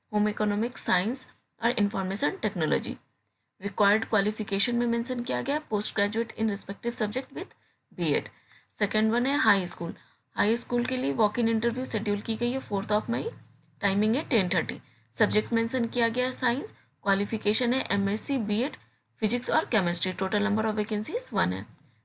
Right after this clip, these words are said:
सेकंड पोस्ट है इंग्लिश and हिस्ट्री के लिए, क्वालिफिकेशन में एमए and बीएड, total number of vacancies one। थर्ड पोस्ट है मराठी and संस्कृत के लिए, क्वालिफिकेशन में एमए, बीएड,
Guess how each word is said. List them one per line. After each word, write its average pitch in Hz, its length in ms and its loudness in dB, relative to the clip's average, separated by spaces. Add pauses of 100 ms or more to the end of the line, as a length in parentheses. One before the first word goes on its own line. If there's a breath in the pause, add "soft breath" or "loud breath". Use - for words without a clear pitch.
सेकंड 226 360 2
पोस्ट 240 260 0
है 277 60 0
इंग्लिश 202 360 0
and 269 240 2
हिस्ट्री 226 340 0
के 247 120 -2
लिए, 277 200 -2 (400 loud breath)
क्वालिफिकेशन 208 640 2
में 247 160 2 (160)
एमए 208 340 0 (100)
and 202 180 2
बीएड, 208 360 0 (360 soft breath)
total 196 260 2
number 202 240 2
of 208 80 -2
vacancies 220 560 -2
one। 190 200 0 (440 loud breath)
थर्ड 220 200 6
पोस्ट 233 240 4
है 269 80 4
मराठी 196 520 2
and 202 220 0
संस्कृत 214 520 -2
के 254 100 -4
लिए, 302 220 -2 (720)
क्वालिफिकेशन 214 640 4
में 254 220 0
एमए, 202 340 2
बीएड, 214 380 0